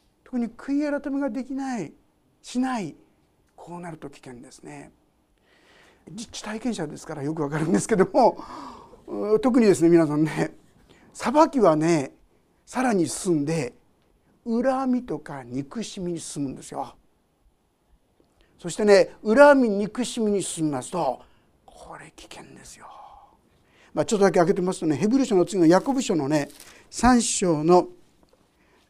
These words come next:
ヤコブ書三章十四節。「しかし、もしあなた方の心の中に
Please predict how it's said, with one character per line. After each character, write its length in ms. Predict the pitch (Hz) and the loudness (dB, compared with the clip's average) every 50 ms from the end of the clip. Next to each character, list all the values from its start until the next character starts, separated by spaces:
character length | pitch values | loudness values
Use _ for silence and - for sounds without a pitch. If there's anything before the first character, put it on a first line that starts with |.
| _ _ _ | _ _ _
ヤ 120 | - 240 | -2 0
コ 100 | - 254 | 0 0
ブ 80 | 226 220 | 0 0
書 140 | - 214 175 | -2 -2 -2
三 220 | - - 196 190 175 | -2 -2 -2 -2 -2
章 200 | - 190 165 147 | -2 -4 -4 -4
十 220 | 151 160 151 156 | -2 -2 0 0
四 220 | 156 156 151 139 | 0 0 -2 -2
節。 200 | 135 147 - - - _ | -6 -10 -14 -16 -18 _
「し 160 | - - - | -8 -8 -2
か 140 | - 349 349 | 0 0 0
し、 160 | - - 311 | 2 4 4
も 140 | 240 240 294 | 4 6 4
し 160 | 302 - 302 240 | 4 4 4 4
あ 80 | 214 | 4
な 120 | 226 247 240 | 4 2 0
た 100 | - 277 | -2 -2
方 260 | 247 247 247 247 208 | -2 -2 -2 -2 -2
の 120 | 185 170 | -2 -2
心 280 | 160 - - - 233 220 | -4 -6 -4 -2 0 0
の 100 | 226 220 | 0 0
中 260 | 202 202 196 - 160 | -2 -2 -4 -4 -4
に 240 | 156 160 175 180 - | -2 -2 -2 -2 -4